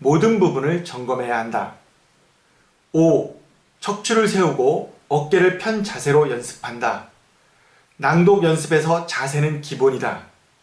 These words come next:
수시로 체크해야 한다. 허리와 어깨가 구부정한 자세의 연습은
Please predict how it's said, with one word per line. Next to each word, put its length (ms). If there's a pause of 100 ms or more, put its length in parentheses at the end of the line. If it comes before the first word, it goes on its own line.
(300)
수시로 540
체크해야 580
한다. 420 (840)
허리와 380
어깨가 480
구부정한 480
자세의 400
연습은 560